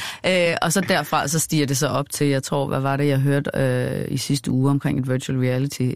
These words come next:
Speaker 2: øh, headset, der kostede syv tusind dollars eller sådan et eller andet. Det går også op
Speaker 1: Ja,
Speaker 2: til,
Speaker 1: ja.
Speaker 2: øh, til virkelig høje priser, hvis det,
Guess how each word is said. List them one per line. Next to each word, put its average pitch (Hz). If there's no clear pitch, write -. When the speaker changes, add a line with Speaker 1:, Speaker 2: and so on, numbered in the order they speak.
Speaker 2:
øh, 127
headset, 127
der 127
kostede 127
syv -
tusind 127
dollars 120
eller -
sådan -
et -
eller -
andet. -
Det 147
går 143
også 156
op 147
Speaker 1:
Ja, 123
Speaker 2:
til, 151
Speaker 1:
ja. 139
Speaker 2:
øh, 127
til 143
virkelig 147
høje 127
priser, 127
hvis 120
det, 123